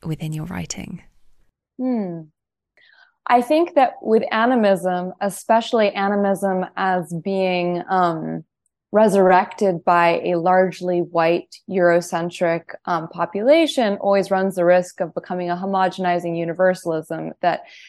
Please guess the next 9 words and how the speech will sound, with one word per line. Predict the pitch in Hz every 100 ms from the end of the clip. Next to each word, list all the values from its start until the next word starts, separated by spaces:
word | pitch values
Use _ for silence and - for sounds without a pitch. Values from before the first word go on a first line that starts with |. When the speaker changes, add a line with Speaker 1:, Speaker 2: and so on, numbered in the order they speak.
| -
Speaker 2:
then | 180 180 165 165 160
has | 170 170 170 165 -
a |
colonial, | 185 - 190 185 185 180 170 160 156
<laughs> |
um, | 196 226 226 - 254 190
side | - 180 180
project | - 160 160 156 147 156 - - - -
to, | 190 165